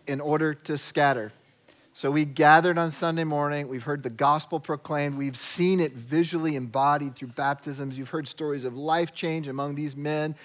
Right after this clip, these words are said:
that would be your shepherds, that would be your leaders. And so now go with joy, go with peace, and receive this blessing. May the Lord bless you and keep you.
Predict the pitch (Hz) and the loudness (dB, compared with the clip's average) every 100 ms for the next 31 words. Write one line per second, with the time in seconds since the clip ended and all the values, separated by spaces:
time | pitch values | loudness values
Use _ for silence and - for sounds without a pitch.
0 | - - 127 143 131 139 117 - 139 127 | -10 -4 -2 -2 -6 -6 -6 -6 -8 -6
1 | 131 117 117 113 110 127 113 110 123 123 | -8 -6 -8 -8 -8 -8 -6 -6 -6 -4
2 | 120 - - - - 120 123 120 123 135 | -4 -6 -18 -18 -10 -8 -6 -6 -2 0
3 | 135 120 - - - 120 135 156 160 151 | 2 0 -6 -20 -14 -4 0 0 0 -4
4 | 135 120 117 120 - _ - 143 160 165 | -6 -4 -4 -6 -10 _ -8 -2 0 0
5 | 151 - 196 151 113 - - _ - 120 | -4 -10 -8 -6 -6 -10 -16 _ -10 -8
6 | 120 - 139 123 123 117 - - 123 123 | -6 -6 -6 -6 -6 -8 -12 -8 -2 -2
7 | - 113 113 120 127 127 127 107 120 139 | -4 -8 -6 -4 -4 -2 -2 -4 -4 -4
8 | 143 - 147 143 - 113 - 107 104 | -4 -4 -6 -6 -8 -12 -10 -10 -10